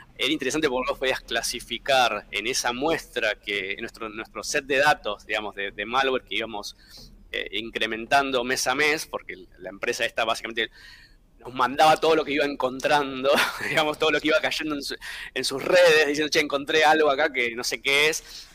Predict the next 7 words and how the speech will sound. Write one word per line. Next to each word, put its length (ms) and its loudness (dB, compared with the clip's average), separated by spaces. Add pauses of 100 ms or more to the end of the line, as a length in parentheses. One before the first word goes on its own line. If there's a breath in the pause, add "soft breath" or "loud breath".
Entonces, 240 -8 (220)
venía 300 0
para 180 2
nosotros. 600 -2 (480 loud breath)
Y 120 0
había 200 6
como, 160 0